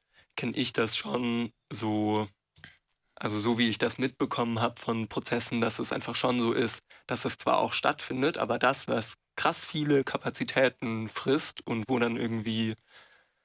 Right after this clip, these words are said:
fünf bis zehn Leute mit einer Person beschäftigt sind, also mit dem Täter, dass das halt ja,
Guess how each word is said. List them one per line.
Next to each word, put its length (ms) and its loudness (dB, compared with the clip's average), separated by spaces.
fünf 220 2
bis 160 0
zehn 240 4
Leute 480 6
mit 320 -2
einer 220 4
Person 480 0
beschäftigt 560 -2
sind, 360 -2
also 200 0
mit 360 -2
dem 140 0
Täter, 600 2
dass 180 -4
das 220 -2
halt 260 0
ja, 320 -2